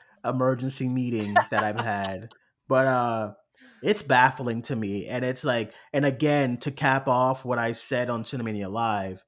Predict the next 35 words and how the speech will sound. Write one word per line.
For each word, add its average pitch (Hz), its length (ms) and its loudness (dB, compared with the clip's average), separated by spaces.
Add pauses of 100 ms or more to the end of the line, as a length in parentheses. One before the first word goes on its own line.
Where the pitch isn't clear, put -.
(380)
um, 98 520 -2 (1300)
I 135 80 2
don't 151 140 4
even 147 140 2
wanna 139 160 2
say 135 200 0
my 120 180 0
fear 123 480 -2
anymore 135 460 0
'cause 135 120 -6
I 110 60 0
know 117 200 -2
this 117 120 -6
is 110 80 -8
what's 110 180 -4
gonna 107 200 -4
happen. 120 460 -4 (320)
Uh, 110 400 0 (220)
the, 127 100 -4
you're 123 260 -2
not 127 200 0
gonna 117 120 -4
see 117 120 -8
these 101 160 -6
characters 98 380 -8
for 101 180 -6
a 92 40 -6
long 92 240 -10
time. 87 340 -16 (340)
Because 127 580 -2 (580)
anytime 139 880 -2 (460)
a 123 120 -4
movie 127 520 0
even 123 200 -2
gets 117 300 -4